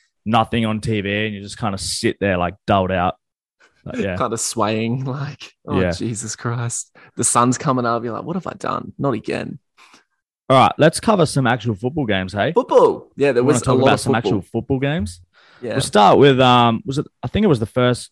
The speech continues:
Speaker 1: game of the English First Division this weekend.
Speaker 2: True
Speaker 1: Uh,
Speaker 2: that.
Speaker 1: Leicester at home to Arsenal. You caught this one. I didn't. What you got?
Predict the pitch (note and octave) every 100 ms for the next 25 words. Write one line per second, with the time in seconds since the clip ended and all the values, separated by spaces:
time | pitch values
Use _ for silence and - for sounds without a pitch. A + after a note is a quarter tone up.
0 | _ A#2 C3 B2+ G#2+ G#2 - _ _ _
1 | _ - - D3 C3 - D3 C3+ B2 C#3+
2 | C#3+ C#3 D#3 C#3+ C#3+ E3 - _ _ _
3 | _ - A2+ A2 G#2+ - _ - _ _
4 | _ - A#2+ D#3+ - C#3+ G#2+ G#2+ B2+ B2
5 | A#2+ - _ A#2+ C3 C3+ C3+ B2+ B2+ B2
6 | B2 - _ A#2+ D#3 - C3 - C3 -
7 | C#3+ C3 A#2 B2 A2 C3 C#3+ D3+ - _
8 | _ C3 C3+ A2 A2+ G#2